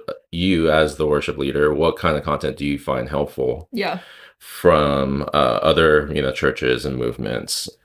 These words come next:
Speaker 1: uh, to help you decide on, like, what songs to lead? So if you go that route, you wanna think about resources. So resources could be chord charts,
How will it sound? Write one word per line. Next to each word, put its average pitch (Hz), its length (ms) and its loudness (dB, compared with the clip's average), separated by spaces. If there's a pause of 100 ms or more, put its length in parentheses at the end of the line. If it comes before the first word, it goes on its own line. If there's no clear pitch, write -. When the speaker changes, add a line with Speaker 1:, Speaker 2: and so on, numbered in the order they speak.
(140)
Speaker 1:
uh, 64 220 2
to 82 180 -2
help 73 300 2
you 71 260 0
decide 65 520 0
on, 60 220 -2
like, 60 180 -4
what 67 220 -2
songs 57 320 -4
to - 120 -8
lead? 71 460 0 (600)
So 82 680 2 (220)
if 92 160 -8
you 92 160 0
go 98 180 4
that 92 220 4
route, 95 500 4
you 92 160 -4
wanna 85 160 0
think 82 200 -6
about 73 360 -2
resources. - 880 -8 (300)
So 78 280 -2
resources 107 680 2
could 85 160 -4
be 76 220 -2
chord 110 360 0
charts, 110 720 2